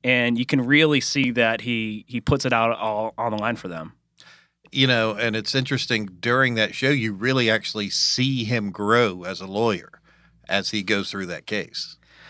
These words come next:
Speaker 1: Oh, absolutely. I mean, when you see him take on the case and, and just bail her out of jail, bail Anna out of jail, he's really even wondering if, if he's got what it takes. I mean, everybody in the, in the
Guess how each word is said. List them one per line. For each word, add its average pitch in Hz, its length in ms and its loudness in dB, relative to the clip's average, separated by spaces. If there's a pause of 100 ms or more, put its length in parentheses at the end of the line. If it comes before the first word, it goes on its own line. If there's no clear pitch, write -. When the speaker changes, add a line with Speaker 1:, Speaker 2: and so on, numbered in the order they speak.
(160)
Speaker 1:
Oh, 175 180 6
absolutely. 143 640 2
I 117 60 4
mean, 135 180 6
when 143 120 8
you 139 100 6
see 196 340 4
him 151 340 4
take 202 360 0
on 196 240 6
the 123 60 0
case 117 540 -2 (300)
and, 127 240 0
and 131 140 2
just 131 240 2 (240)
bail 147 280 4
her 131 300 0
out 127 160 2
of 107 80 -2
jail, 143 500 2 (160)
bail 135 220 6
Anna 156 260 2
out 123 160 2
of 113 80 -2
jail, 110 380 -2 (420)
he's 180 260 2
really 160 560 2
even 139 340 2
wondering 131 460 2
if, 113 280 -2
if 123 160 -6
he's 143 240 2
got 123 300 2
what 110 100 -4
it 107 100 -8
takes. 123 380 0
I 123 60 0
mean, 110 80 -2
everybody 131 280 2
in 127 100 0
the, 117 220 -2
in 117 200 -4
the 107 380 -4